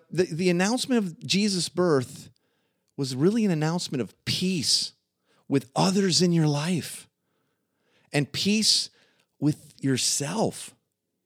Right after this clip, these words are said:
and a peace with God, an eternal peace with God. I mean, could it be? Was it possible? Was it possible for people then? And what do you think? C-,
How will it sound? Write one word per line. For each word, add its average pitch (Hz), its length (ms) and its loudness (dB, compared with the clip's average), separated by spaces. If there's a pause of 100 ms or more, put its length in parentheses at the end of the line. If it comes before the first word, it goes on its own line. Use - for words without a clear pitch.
(1500)
and 120 140 0
a 107 60 -4
peace - 420 -6
with 107 180 -6
God, 120 320 -2
an 107 140 -6
eternal 165 560 -4
peace - 580 -8
with 98 200 -8
God. 104 380 -6 (540)
I 113 60 -10
mean, 120 140 -4
could 202 200 2
it - 140 0
be? 143 360 -2 (760)
Was 123 160 2
it 143 120 0
possible? 226 760 -2 (760)
Was 190 200 6
it 220 140 0
possible 233 460 -2
for 214 160 -4
people 196 400 -2
then? 143 400 4
And 139 300 -2 (520)
what 165 100 0
do 190 40 2
you 175 80 2
think? 131 320 -4 (320)
C-, - 180 -12